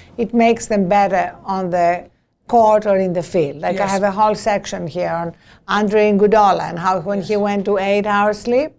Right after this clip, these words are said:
Speaker 2: Yes.
Speaker 1: his stats dramatically improved. LeBron James, Roger Federer, b-, when he plays Wimbledon, he rents two houses,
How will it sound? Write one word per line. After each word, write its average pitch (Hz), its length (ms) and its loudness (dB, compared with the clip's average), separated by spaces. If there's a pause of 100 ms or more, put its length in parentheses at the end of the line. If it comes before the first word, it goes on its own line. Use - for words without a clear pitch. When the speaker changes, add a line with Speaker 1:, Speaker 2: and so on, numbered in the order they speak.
Speaker 2:
Yes. 185 320 -8 (180)
Speaker 1:
his - 260 0
stats 220 440 0
dramatically 165 580 -8
improved. 151 520 -10
LeBron 202 640 2
James, 196 500 -2
Roger 277 340 2
Federer, 208 640 0 (800)
b-, - 80 -6 (160)
when 254 140 2
he 269 160 -2
plays 240 380 2
Wimbledon, 202 600 -2
he 240 220 -2
rents 240 440 2
two 254 260 4
houses, 214 640 -4